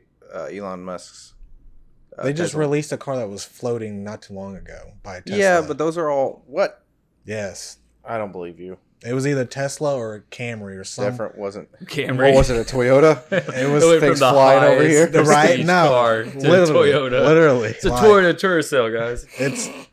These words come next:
Speaker 2: these Toy-, t-, hey, you gotta give them the benefit of the doubt.
Speaker 3: Dude,
Speaker 2: They
Speaker 3: I
Speaker 2: come out
Speaker 3: drove,
Speaker 2: high
Speaker 3: I
Speaker 2: end.
Speaker 3: drove a ninety-three mile per hour for the longest
Speaker 2: <laughs>
Speaker 3: time. It was a
Speaker 1: Jamel, was it an
Speaker 3: hundred,
Speaker 1: actual car or was it
Speaker 2: Yes,
Speaker 1: just
Speaker 2: it was a car.
Speaker 3: Was this on your Jafufu's Truth
Speaker 2: It's
Speaker 3: video?
Speaker 2: not on my, no, no, not yet. It will be though.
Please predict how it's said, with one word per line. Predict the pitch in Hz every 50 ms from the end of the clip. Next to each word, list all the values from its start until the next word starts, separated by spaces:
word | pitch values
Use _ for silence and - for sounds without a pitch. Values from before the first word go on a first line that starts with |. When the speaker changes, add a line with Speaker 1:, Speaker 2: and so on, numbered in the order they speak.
| - 143 - _ _ 135 147
Speaker 2:
these | 156 165 - 208 - - 185 185 - - 135
Toy-, | - 302 311 403 - - -
t-, | - - -
hey, | - 196 185 175 170 196 240 233 - - - -
you | 233 294
gotta | 330 311 247
give | 180 147 143 139 123
them | 131 127 123 120
the | 113
benefit | 104 117 113 110 104 113 107
of | 104 98
the | 95
doubt. | 95 104 104 107
Speaker 3:
Dude, | 110 110
Speaker 2:
They | -
Speaker 3:
I | 139 170 185
Speaker 2:
come | 269 165
out | 160
Speaker 3:
drove, | 127 139 156 151 127
Speaker 2:
high | 113 110 156 175 107
Speaker 3:
I |
Speaker 2:
end. | 104 107 101
Speaker 3:
drove | - 135 151 160 127
a | 120
ninety-three | 113 113 113 113 113 113 110 - 127 120
mile | 110 107 107 104 104
per | 104 113 107
hour |
for | 107
the | 110
longest | 110 110 110 110 113
Speaker 2:
<laughs> | 135 127 113
Speaker 3:
time. | 110 110
It | 117
was | 131 131
a | 135
Speaker 1:
Jamel, | 135 139 135 123 120
was | 123 127 123
it | 139
an | 143
Speaker 3:
hundred, | 151 160 165
Speaker 1:
actual | 160 - 165 147 -
car | - - 139 139 143 156 156 156 160 156 139
or | - 123 120 117 113
was | 113 113 117 113 107
it | 113 110 101 -
Speaker 2:
Yes, | 123 127 123 113 107 110 104 -
Speaker 1:
just | - 110
Speaker 2:
it |
was | 113 107 113
a |
car. | 107 - 113 101 92 92 95 _ _ -
Speaker 3:
Was | 131 120 131
this | 143 139 151
on | 139 123
your | 120 117
Jafufu's | 104 113 104 - 127 120 113 117 110 104 -
Truth | - 123 117 117 117
Speaker 2:
It's | 113 110 117 120
Speaker 3:
video? | 117 117 107
Speaker 2:
not | 107 104 110
on | 117 117 113
my, | 113 110
no, | 101 101 107 117 127
no, | 127 131 139
not | 143 123 120 110 110 123 127
yet. | 131 131 127 117 -
It | 117 113 110
will | 113 135 156
be | 139 113 95
though. | 92 92 - -